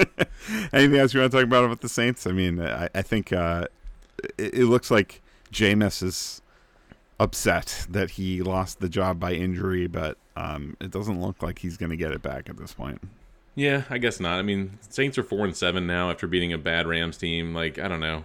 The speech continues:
Speaker 2: Like, why would you even go to Jameis if he's not a hundred percent? I don't know. Yeah,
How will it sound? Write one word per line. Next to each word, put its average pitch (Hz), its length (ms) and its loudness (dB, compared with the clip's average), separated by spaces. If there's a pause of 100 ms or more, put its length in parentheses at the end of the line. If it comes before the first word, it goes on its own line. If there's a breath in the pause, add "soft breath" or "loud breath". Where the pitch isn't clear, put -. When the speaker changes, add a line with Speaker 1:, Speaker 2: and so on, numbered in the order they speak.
Speaker 2:
Like, 92 180 -4
why 95 200 0
would 95 180 0
you 92 60 0
even 85 160 -4
go 87 120 2
to 90 80 0
Jameis 82 460 -6
if 80 100 -8
he's 78 200 -10
not 80 180 -4
a 82 40 -6
hundred 80 200 -8
percent? - 240 -12
I 92 140 0
don't 78 100 -8
know. - 120 -16 (100)
Yeah, 69 180 -4